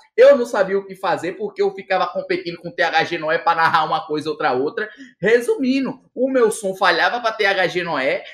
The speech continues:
e ele pegava e ficava narrando em cima de mim, aí narrava os dois juntos e ficou uma confusão. Resumindo, ficou uma confusão. Um pro player narrando,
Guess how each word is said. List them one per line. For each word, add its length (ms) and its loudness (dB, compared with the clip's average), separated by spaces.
e 160 -2
ele 280 6
pegava 760 2
e 120 -2
ficava 600 -2
narrando 380 2
em 40 -6
cima 240 -6
de 120 -6
mim, 160 -6
aí 120 -4
narrava 360 2
os 100 -4
dois 220 4
juntos 280 -8
e 60 -6
ficou 220 0
uma 80 0
confusão. 540 4
Resumindo, 540 0
ficou 240 -4
uma 100 -4
confusão. 520 -6
Um 180 0
pro 300 2
player 340 4
narrando, 640 -2